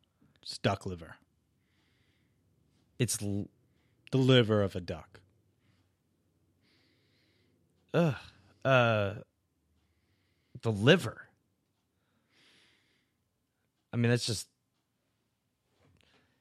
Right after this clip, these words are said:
Speaker 2: that's just part of, isn't that just s-, scrap metal? I mean, what, I thought
Speaker 1: Scrap,
Speaker 2: that was
Speaker 1: it's an organ, yeah. It's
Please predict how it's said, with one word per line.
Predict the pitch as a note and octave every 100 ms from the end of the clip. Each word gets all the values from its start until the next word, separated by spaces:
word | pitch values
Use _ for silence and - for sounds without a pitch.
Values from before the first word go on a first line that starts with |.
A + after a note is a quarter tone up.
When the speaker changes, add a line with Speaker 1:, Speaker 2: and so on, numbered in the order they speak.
| _ _
Speaker 2:
that's | B2+ B2
just | A#2 G2+
part | C3 G#2+
of, | D#2 -
isn't | A2+ A#2
that | A2
just | G2+ - - - -
s-, |
scrap | - A#2 A#2+ D3+
metal? | G3 G#3 G#3+
I |
mean, | B2+ B2+
what, | C3 C3 C3+ _ - C3+ E2 - _ -
I | A#2+
thought | D3+ C#3+
Speaker 1:
Scrap, | - A2+ B2+ _ -
Speaker 2:
that | A2+
was | G#2+
Speaker 1:
it's | G#2+ G2 - -
an |
organ, | A#2+ D#3+ A2 G2 G#2+
yeah. | A2 F#2 E2
It's | F2 - -